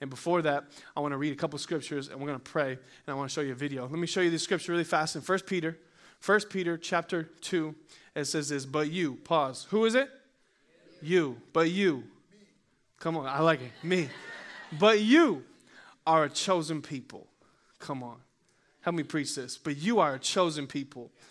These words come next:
You are a royal priesthood. You are a holy nation, God's special possession,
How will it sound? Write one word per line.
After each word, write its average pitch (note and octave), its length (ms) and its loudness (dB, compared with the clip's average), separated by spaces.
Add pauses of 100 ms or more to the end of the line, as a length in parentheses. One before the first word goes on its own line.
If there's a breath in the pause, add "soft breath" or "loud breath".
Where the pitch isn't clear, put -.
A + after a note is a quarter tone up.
(260 soft breath)
You F#3+ 180 4
are F3 180 6
a D#3 140 -2
royal D#3 420 0
priesthood. C3 720 -10 (400 loud breath)
You G3 180 2
are F3 260 4
a D#3+ 140 0
holy F#3+ 500 0
nation, C#3 520 -8 (440 loud breath)
God's E3+ 300 4
special - 1000 0 (140)
possession, C#3 600 -6